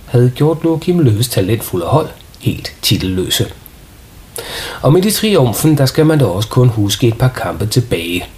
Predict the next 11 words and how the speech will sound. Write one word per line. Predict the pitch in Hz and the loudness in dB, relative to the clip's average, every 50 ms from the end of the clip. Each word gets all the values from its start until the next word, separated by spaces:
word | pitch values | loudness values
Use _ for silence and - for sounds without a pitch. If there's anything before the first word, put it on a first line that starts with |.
| - - | -16 -12
hvor | - - - - - - | -10 -8 -8 -10 -6 -2
Tysklands | - 135 120 - 113 - 92 104 | 0 0 2 0 -2 -4 -2 0
V | 139 165 165 143 | 2 2 4 2
M-skæbne | 131 123 - - 127 120 117 120 117 | 2 2 2 2 2 2 4 2 2
hang | 113 - - 120 - - | 2 2 0 -2 -4 -4
faretruende | - - - 98 87 80 87 - - - 101 95 95 95 98 | -6 -4 -4 -4 -4 -4 -6 -6 -4 -4 -2 -2 -2 -2 -2
nær | 95 90 85 - | -2 -2 -4 -6
fiasko. | - - - 98 98 98 - - - - 104 - - - - - - - - - - - - - - - - - - - - - - - - - - - | -6 -6 -4 -4 -2 -2 -2 -2 0 0 -2 -2 -4 -12 -18 -20 -20 -20 -20 -20 -20 -20 -20 -20 -20 -18 -16 -16 -16 -14 -16 -16 -16 -16 -16 -18 -12 -6
Kampene | - - 104 101 104 - 123 107 - - | -4 -4 -4 -4 -2 -2 -2 -2 -2 -2
mod | - 98 85 78 76 - - - | -6 -6 -4 -6 -8 -12 -10 -6
Ghana | - 95 92 92 98 101 92 | -4 -2 -2 0 -2 -2 -4